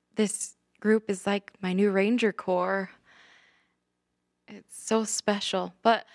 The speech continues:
um, from the looks of the, where the moon is in the sky,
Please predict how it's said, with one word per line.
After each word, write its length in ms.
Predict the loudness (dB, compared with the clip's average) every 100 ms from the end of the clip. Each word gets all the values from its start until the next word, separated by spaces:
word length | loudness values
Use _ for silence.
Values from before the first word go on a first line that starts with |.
| -20 _
um, 360 | 4 4 -2 0
from 300 | 4 4 4
the 300 | 0 2 0 -4 0
looks 480 | 0 0 -6 -8 -10 0
of 380 | 2 2 -4 -14 -4
the, 500 | 0 2 0 -4 -10 _
where 160 | -2 0
the 80 | 2
moon 260 | 4 6
is 120 | 4 4
in 100 | 2
the 80 | 2
sky, 520 | 2 2 2 -2